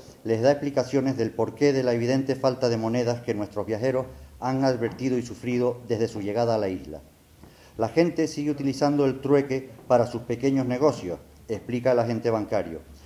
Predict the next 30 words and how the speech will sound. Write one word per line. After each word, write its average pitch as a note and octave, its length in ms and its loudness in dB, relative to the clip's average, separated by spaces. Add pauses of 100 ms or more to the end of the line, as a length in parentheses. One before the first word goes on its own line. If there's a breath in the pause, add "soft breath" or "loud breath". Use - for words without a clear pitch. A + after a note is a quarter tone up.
(200 loud breath)
"pero A#2 220 4
eso D#3 260 6
no D3 120 2
siempre D3 320 2
es D3 60 2
posible C#3 420 0
ni C3+ 100 4
adecuado. A2+ 500 2 (400 loud breath)
El A2+ 140 -2
problema D3+ 760 2 (120)
es D3 140 4
que D3 160 4
hay D3 140 6
una D3 180 2
gran C#3 220 0
falta C3+ 340 2
de B2 80 2
monedas C3 400 2
de A#2+ 100 0
pequeño C3 380 0
valor C3+ 400 4
en B2 140 0
Maravedíes, A#2 760 0 (440 loud breath)
lo A#2 160 2
que A#2 80 0
se A#2+ 200 2
ha D3 140 6
tratado D3 500 4
de C3+ 120 2
resolver C#3 580 0